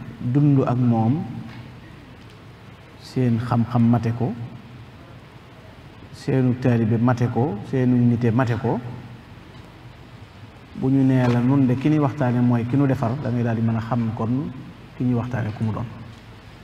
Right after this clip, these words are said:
Te loolu alhamdulilah, Yàlla may nañu ko ci jataay bi, suñu kilifa yi ñu bokkal jataay bi. Euh, Serigne Chouaïbou nag, alhamdulilah, bu fekkoon ne sax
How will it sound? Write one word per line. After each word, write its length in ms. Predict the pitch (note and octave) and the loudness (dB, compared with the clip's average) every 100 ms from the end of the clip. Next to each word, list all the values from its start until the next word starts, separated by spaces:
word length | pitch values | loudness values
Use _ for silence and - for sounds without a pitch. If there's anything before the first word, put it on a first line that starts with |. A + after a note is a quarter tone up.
| - - - - - - - - - - - | -20 -20 -20 -20 -20 -20 -20 -20 -20 -20 -8
Te 60 | A#2 | -4
loolu 240 | A2+ A2 A2 | 0 0 0
alhamdulilah, 600 | - B2+ A2 G#2 G#2+ C3 | 0 0 0 0 0 0
Yàlla 200 | A2+ A2 | 2 0
may 140 | A2 | 0
nañu 180 | A2 G#2+ | 0 -2
ko 100 | G2+ | -4
ci 100 | A#2 | -2
jataay 240 | A2+ A2 G#2 | -2 0 -2
bi, 140 | A2+ | -2
suñu 220 | A2 A2+ A2 | -4 -4 -2
kilifa 280 | G#2+ G#2+ A2+ | -2 -2 0
yi 80 | |
ñu 80 | A2 | 0
bokkal 220 | A2 A2+ A2 | 0 -2 -2
jataay 220 | A2+ G2+ | 0 -2
bi. 80 | - - - - - - - - - - - - - - - - - - - - - - - - - - - | -6 -12 -16 -16 -20 -20 -20 -20 -20 -20 -20 -20 -20 -20 -20 -20 -20 -20 -20 -20 -20 -20 -20 -20 -20 -8 0
Euh, 240 | B2+ B2 - | 2 2 0
Serigne 260 | D3 C3+ | 0 2
Chouaïbou 320 | C3 B2+ A#2 | 4 4 4
nag, 120 | B2 E3+ - - - - - - - - - - - - - - - - - - - - - - - - | 2 0 -4 -12 -14 -18 -20 -20 -20 -20 -20 -20 -20 -20 -20 -20 -20 -20 -20 -20 -20 -20 -20 -20 -18 -8
alhamdulilah, 680 | A#2 D3 C3 B2+ B2+ B2+ B2+ A#2+ A2 - - - - - - - | -2 2 2 4 2 2 2 2 0 -4 -10 -14 -18 -20 -20 -8
bu 80 | B2+ | -4
fekkoon 500 | A#2+ C#3+ - C#3 B2+ | -2 -2 0 2 2
ne 100 | A#2+ | 2
sax 260 | G#2+ D3 | 0 -4